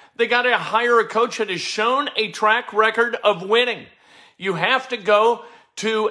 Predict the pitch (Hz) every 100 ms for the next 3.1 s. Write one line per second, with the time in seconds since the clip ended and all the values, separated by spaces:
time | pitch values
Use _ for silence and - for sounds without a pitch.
0 | - 196 190 - 180 233 247 202 185 180
1 | 185 220 - _ _ - 190 160 196 233
2 | 220 - 208 190 190 190 - 202 247 196
3 | 190